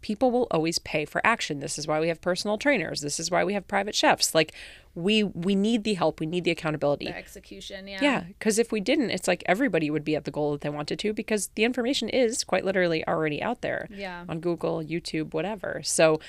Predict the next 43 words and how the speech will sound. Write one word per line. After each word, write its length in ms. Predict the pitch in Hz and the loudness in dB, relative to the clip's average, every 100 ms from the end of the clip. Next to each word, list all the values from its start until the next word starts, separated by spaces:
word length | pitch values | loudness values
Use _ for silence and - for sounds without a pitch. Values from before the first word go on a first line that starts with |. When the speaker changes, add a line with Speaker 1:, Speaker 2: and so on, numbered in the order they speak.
| - - - | -16 -16 4
Speaker 1:
yeah, 200 | 190 160 | 4 4
I'm 120 | 180 | 2
just 160 | 202 | 0
in 80 | 226 | -2
the 60 | 208 | -2
camp 200 | 165 156 | -2 -2
of 60 | |
giving 200 | 147 147 | -4 -6
it 80 | 143 | -4
all 140 | 139 143 | -2 0
away 140 | 143 | -2
for 160 | - 151 | -6 -8
free. 340 | 156 156 160 - | -4 -4 -4 -4
And 200 | 160 - - | -4 -2 0
I, 160 | 165 | 2
at 120 | 160 - | 0 -2
the 60 | |
end 120 | 165 | -4
of 60 | 151 | -4
the 60 | 165 | -2
day, 260 | 156 156 - - - | 0 0 -6 -20 -8
I 80 | 175 | -2
don't 280 | 220 233 - - _ - | -2 -2 -6 -20 _ -20
care 400 | - 262 453 - | -6 -2 0 0
if 180 | 165 - | 0 -4
you 80 | 156 | -4
buy 240 | 151 147 | 0 0
or 140 | 139 139 | -2 -6
not. 240 | 139 131 - | -8 -6 -2
I'm 120 | 214 | 0
not 160 | 277 - | -2 -2
in 100 | 233 | -2
it 140 | 320 | -2
for 160 | - 165 | -2 -2
you 140 | 156 | -2
buying. 440 | 143 143 131 135 156 - - - - | -2 -6 -8 -10 -12 -14 -20 -20 -4
I'm 160 | 190 | 0
in 120 | 185 | 2
it 100 | 208 | 2
for 120 | - 196 | 0 -4
you 140 | 156 | -4
transforming. 680 | - 160 - - - - 160 | -6 -6 -6 -6 -8 -8 -8
Speaker 2:
Mm-hmm. 460 | 226 196 214 202 | -8 -8 -8 -10